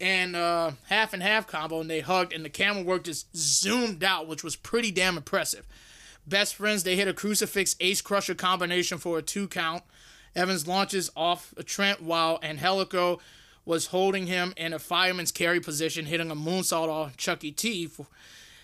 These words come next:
Angelico then hits the knee strike on Trent, hits the crucifix buckle bomb with Jack Evans hitting a six thirty senton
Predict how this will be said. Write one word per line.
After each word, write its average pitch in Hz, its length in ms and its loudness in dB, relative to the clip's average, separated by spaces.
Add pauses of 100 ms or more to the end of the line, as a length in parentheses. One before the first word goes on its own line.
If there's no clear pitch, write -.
(240)
Angelico 202 500 2
then 180 160 -2
hits 190 180 0
the 165 80 -8
knee 190 220 2
strike 190 300 0
on 160 140 -6
Trent, 214 340 0
hits - 260 -2
the 165 100 -6
crucifix 196 560 -2
buckle 196 360 0
bomb 180 340 2
with 156 120 -6
Jack 180 300 0
Evans 180 320 0
hitting 175 220 -2
a 147 60 -8
six - 340 0
thirty 175 240 -2
senton 156 760 0